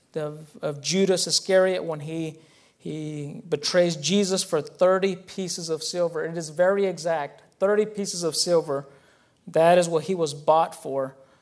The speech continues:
and that is what he sold Jesus out whenever he betrayed him.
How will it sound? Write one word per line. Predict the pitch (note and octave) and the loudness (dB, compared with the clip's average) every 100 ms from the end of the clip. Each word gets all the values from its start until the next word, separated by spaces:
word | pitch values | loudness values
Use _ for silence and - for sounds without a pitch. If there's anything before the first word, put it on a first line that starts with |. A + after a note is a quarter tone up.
| _ _ _ - | _ _ _ -14
and | D3 | -2
that | D3+ E3 | 2 2
is | D#3+ | 2
what | D#3 | -2
he | D3+ | -2
sold | C#3+ E3 D#3+ D3+ | -2 -2 -2 -2
Jesus | D#3+ D#3+ D3+ C#3+ | -4 -6 -6 -4
out | D3+ C3+ C#3+ - _ _ _ _ _ | -2 -2 -4 -12 _ _ _ _ _
whenever | D#3+ D3+ D3+ | -6 -4 -4
he | D3+ D3+ | -6 -10
betrayed | D3 - C#3+ C3+ | -12 -8 -8 -8
him. | C3 | -10